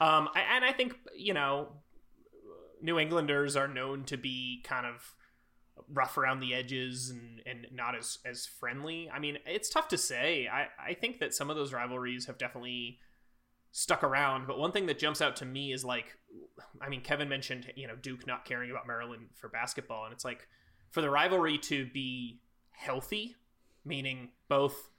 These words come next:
fan bases care, I feel like the teams have to be at least somewhat equal.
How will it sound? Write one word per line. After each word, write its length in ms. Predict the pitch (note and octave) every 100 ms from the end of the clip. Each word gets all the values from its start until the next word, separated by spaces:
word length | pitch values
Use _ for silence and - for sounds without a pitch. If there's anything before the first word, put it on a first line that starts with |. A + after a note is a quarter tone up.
| _ -
fan 220 | C3+ C3
bases 360 | C3 C3 B2 -
care, 500 | - A#2 B2+ D#3+ C3
I 80 |
feel 180 | C3 C#3
like 220 | C#3 C3
the 60 | B2+
teams 340 | - C3 C3
have 220 | C3 B2 -
to 80 |
be 140 | B2 B2+
at 100 | B2
least 580 | B2+ - - - - -
somewhat 400 | A#2 D3 E3 F3+
equal. 560 | F#3 A3 A3 B3 -